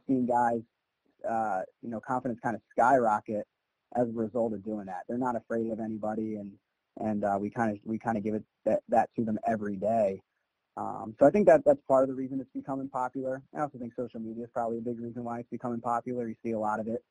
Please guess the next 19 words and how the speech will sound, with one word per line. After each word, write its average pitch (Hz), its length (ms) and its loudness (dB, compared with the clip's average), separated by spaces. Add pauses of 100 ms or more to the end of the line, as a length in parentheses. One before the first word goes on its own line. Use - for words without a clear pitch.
(340)
online, 135 680 0 (180)
um, 127 220 -6
on 135 160 -4
a 127 40 -6
daily 131 260 2
basis, 131 480 -2 (100)
and, 104 260 -8 (540)
and, 107 300 -6
uh, 101 320 -4 (840)
and 117 240 -6
so 120 80 2
I 107 100 2
think 117 160 0
that's 110 220 0
been 113 120 -2
a 104 40 -2
big 104 180 -2
driving 110 340 -2
force 107 260 -2